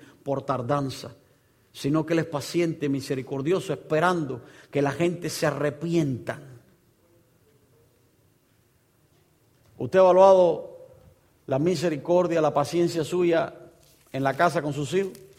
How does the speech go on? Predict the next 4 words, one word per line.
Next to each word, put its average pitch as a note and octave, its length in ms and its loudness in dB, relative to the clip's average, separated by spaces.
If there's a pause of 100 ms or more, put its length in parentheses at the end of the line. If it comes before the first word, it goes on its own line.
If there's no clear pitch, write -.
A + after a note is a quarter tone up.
(1800)
Es A#2+ 100 -2
un E3 140 0
buen A3 180 0
termómetro G#3 640 -2